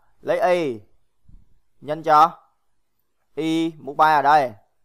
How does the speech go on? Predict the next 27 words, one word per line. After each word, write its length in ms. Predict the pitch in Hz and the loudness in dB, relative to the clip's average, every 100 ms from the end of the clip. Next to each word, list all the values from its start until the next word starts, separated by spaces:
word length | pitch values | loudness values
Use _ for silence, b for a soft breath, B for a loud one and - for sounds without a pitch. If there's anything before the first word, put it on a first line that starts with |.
| _ _ _ | _ _ _
thì 160 | 127 127 | -16 -10
sẽ 140 | 156 | -2
ra 160 | 160 147 | 0 0
là 60 | |
y 160 | 143 151 | -2 -6
mũ, 300 | 139 165 - _ _ _ | -6 -6 -10 _ _ _
mũ 120 | 123 | -16
bốn. 360 | 135 131 147 190 _ _ _ | -4 -2 -2 -4 _ _ _
Nó 200 | - 143 | -14 -12
ghi 160 | 156 165 | -10 -10
y 120 | 160 | -10
mũ 120 | 170 | -8
bốn 200 | 170 175 | -4 -4
thôi. 340 | 208 165 170 190 - - _ _ _ _ _ _ _ _ _ | -2 -2 -4 -8 -20 -20 _ _ _ _ _ _ _ _ _
Xong. 320 | 135 139 127 _ _ _ _ _ _ _ _ _ _ _ _ _ _ _ _ _ _ _ | 0 2 0 _ _ _ _ _ _ _ _ _ _ _ _ _ _ _ _ _ _ _
Ok 200 | - 131 | -8 -6
mấy 100 | 135 | -4
đứa? 160 | 139 147 - _ _ _ _ _ _ _ | -2 -2 -4 _ _ _ _ _ _ _
Thế. 360 | - 139 185 - _ _ _ _ _ _ _ _ _ _ _ _ _ _ _ _ _ _ _ _ _ _ _ - | -4 -2 -2 -8 _ _ _ _ _ _ _ _ _ _ _ _ _ _ _ _ _ _ _ _ _ _ _ -4
Chỗ 120 | 170 | 0
nào, 240 | 214 190 | 2 2
chỗ 120 | 180 214 | 2 0
nào 120 | 185 | 0
không 180 | 202 190 | -2 -4
hiểu, 360 | 147 135 165 - _ _ _ _ _ _ _ _ - | 0 2 2 -2 _ _ _ _ _ _ _ _ -4
nhớ 160 | 143 | 0
nói. 280 | 185 170 226 | 4 6 4